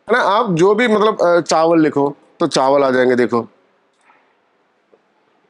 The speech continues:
बासुमती चावल, ये देखो, बासुमती चावल करके लिखे आया है।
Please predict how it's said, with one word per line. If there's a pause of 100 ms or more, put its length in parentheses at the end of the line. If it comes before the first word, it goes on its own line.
(560)
बासुमती
चावल, (3250)
ये
देखो,
बासुमती
चावल
करके
लिखे
आया
है।